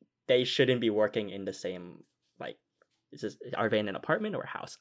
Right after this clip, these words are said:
Either way, they shouldn't be working in the same home. They shouldn't be working in the same space. I think that's what this kind of stems from, is that she's just a constant reminder of how fucked <laughs> he is.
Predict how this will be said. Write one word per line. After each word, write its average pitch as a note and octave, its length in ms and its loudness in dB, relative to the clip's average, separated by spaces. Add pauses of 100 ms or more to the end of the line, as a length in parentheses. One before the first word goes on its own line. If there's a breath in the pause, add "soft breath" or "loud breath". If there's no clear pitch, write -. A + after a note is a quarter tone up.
Either A#2+ 160 4
way, E2+ 220 -2 (240 loud breath)
they C#3 80 6
shouldn't A#3 240 8
be E3 80 10
working A#2+ 460 6
in G#2+ 100 -4
the G#2 100 0
same F#2+ 220 -4
home. - 280 -12
They A#2+ 120 0
shouldn't D#3+ 240 4
be C3 80 4
working A2 260 2
in G2+ 60 -4
the G2 80 -6
same F2+ 160 -8
space. F2+ 220 -6
I G#2+ 100 2
think D#3 180 -2
that's A#2 260 6
what A2 140 -2
this A2 160 -4
kind G2+ 180 -8
of F2+ 80 -10
stems F#2 380 -8
from, C#3 460 0 (680 soft breath)
is A#2 180 4
that A2 240 6
she's B2 260 0
just B2+ 180 6
a A#2 80 4
constant A#2 600 -2
reminder G#2+ 720 0
of F#2+ 600 -4 (880)
how G#2+ 380 2 (500)
fucked - 500 -4
<laughs> - 60 -14
he C#3+ 220 4
is. - 440 2